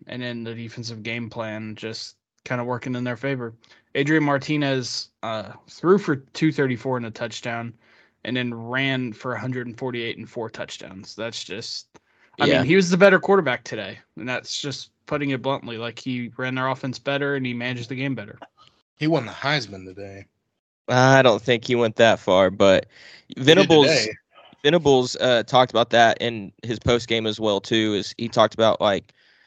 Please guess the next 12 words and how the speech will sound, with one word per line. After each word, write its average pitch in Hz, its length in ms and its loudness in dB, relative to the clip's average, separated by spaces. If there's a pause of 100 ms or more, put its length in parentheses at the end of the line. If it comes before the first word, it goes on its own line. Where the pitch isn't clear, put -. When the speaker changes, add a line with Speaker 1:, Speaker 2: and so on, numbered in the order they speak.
(220)
Speaker 2:
that - 200 4
third, 123 400 4
obviously 123 340 2
that - 160 0
third 123 200 2
and 101 80 -14
sixteen 113 480 -4
is 98 100 -6
huge 107 300 0
at 107 140 -2
the 98 120 0
end 110 380 0